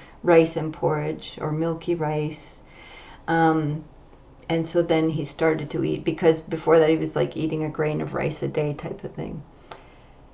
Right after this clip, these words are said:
And thus the middle path comes to be.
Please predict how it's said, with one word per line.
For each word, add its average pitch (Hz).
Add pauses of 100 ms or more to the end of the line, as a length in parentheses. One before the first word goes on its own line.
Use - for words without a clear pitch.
(640)
And 185
thus 185
the 185
middle 190
path 196 (680)
comes 180
to 185
be. 175